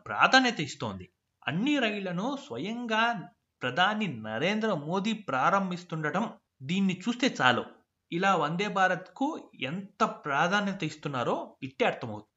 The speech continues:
తెలుగు రాష్ట్రాల్లోనూ ప్రధాని స్వయంగా రెండు వందే భారత్ రైళ్లను ప్రారంభించారు. ఈ ఏడాది చివరిలోగా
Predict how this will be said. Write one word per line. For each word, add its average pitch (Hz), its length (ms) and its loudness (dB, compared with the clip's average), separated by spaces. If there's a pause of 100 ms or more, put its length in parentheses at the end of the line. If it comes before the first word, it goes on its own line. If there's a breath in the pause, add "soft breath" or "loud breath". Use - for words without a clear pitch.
తెలుగు 254 240 4
రాష్ట్రాల్లోనూ 220 680 4
ప్రధాని 196 380 2
స్వయంగా 202 460 0
రెండు 170 260 2
వందే 156 400 4
భారత్ 208 300 6
రైళ్లను 156 360 0
ప్రారంభించారు. 117 600 -4 (120)
ఈ 196 220 4
ఏడాది 247 320 6
చివరిలోగా 226 840 4